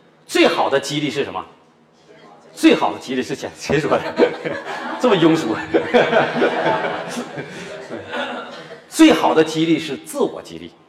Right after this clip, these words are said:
啊，有一句话叫做“不带扬鞭自奋蹄”啊，这个孺子牛的精神。什么意义啊？呃，今年咱们是初七上班，初六、初五、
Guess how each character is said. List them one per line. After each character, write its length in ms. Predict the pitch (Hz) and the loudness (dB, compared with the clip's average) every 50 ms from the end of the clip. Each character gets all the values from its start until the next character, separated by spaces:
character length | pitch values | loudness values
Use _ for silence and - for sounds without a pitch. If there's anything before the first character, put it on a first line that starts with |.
| _ _ _ _ _ _ - - - _ - 90 | _ _ _ _ _ _ -20 -20 -20 _ -10 -8
啊， 220 | 90 87 85 87 - | -6 -6 -8 -10 -10
有 140 | - 123 127 | -6 -4 -2
一 40 | 170 | -2
句 80 | 208 | 0
话 260 | 202 - 175 - - 131 | 2 4 4 4 4 2
叫 140 | - 143 | 0 -2
做 140 | 131 127 - - - | -2 -2 -4 -4 -6
“不 100 | - 151 | -6 -2
带 260 | 165 214 180 151 120 110 | 0 2 2 0 0 -4
扬 180 | - - 143 156 | -6 -6 -6 -6
鞭 280 | 139 139 131 127 131 - | -4 -6 -6 -6 -8 -12
自 220 | - - - 135 127 | -16 -14 -14 -14 -12
奋 200 | - 123 104 92 | -12 -12 -14 -14
蹄” 200 | - - - - _ _ _ | -16 -20 -20 -20 _ _ _
啊， 140 | - 82 85 - | -16 -16 -14 -16
这 100 | - 123 | -12 -10
个 100 | 117 - - - 123 | -10 -10 -10 -12 -10
孺 200 | 123 127 160 165 | -8 -6 -6 -6
子 100 | 156 120 | -6 -8
牛 140 | 98 95 110 | -8 -10 -10
的 80 | 117 | -10
精 200 | 117 - 123 123 | -10 -8 -8 -8
神。 120 | 123 - - - _ - - _ _ _ _ _ - - - - _ | -8 -10 -12 -18 _ -20 -20 _ _ _ _ _ -20 -20 -20 -18 _
什 140 | - 196 247 | -2 2 4
么 80 | 320 | 4
意 320 | 339 349 339 285 214 160 113 | 6 6 6 4 4 2 -2
义 120 | 98 - | -4 -2
啊？ 320 | - 143 110 - - - - - - _ _ _ - - _ _ _ _ _ _ _ _ _ _ _ - - | -2 -2 -2 -2 -4 -10 -16 -20 -20 _ _ _ -20 -20 _ _ _ _ _ _ _ _ _ _ _ -8 0
呃， 520 | - 202 208 196 190 190 185 180 180 185 180 - - - - - - _ | 2 4 6 6 6 6 6 6 6 6 2 -2 -10 -16 -20 -20 -20 _
今 360 | - - 285 302 311 311 311 | -6 0 4 6 6 8 6
年 520 | 294 254 202 180 180 185 190 208 208 190 - - - - - | 6 6 6 4 4 4 2 0 -2 -6 -8 -14 -20 -20 -4
咱 160 | - 170 165 | 0 0 2
们 80 | 202 196 | 2 2
是 100 | 190 190 | 0 -2
初 200 | - - - 226 | -2 -4 -6 -6
七 160 | - - 196 | -6 -4 -2
上 240 | 165 190 185 175 151 | 0 2 2 2 2
班， 280 | 147 160 123 127 131 - - | 2 2 2 0 -2 -6 -10
初 440 | - - - - 196 190 190 185 202 | -12 -12 -10 -8 -6 -6 -4 -2 0
六、 360 | 226 240 226 175 131 113 - | 4 4 4 4 2 0 -6
初 240 | - - - 302 320 | -10 -6 0 2 4
五、 720 | 359 349 285 202 139 113 - - 170 196 - - - - | 6 8 6 6 4 2 2 4 4 4 2 -2 -10 -18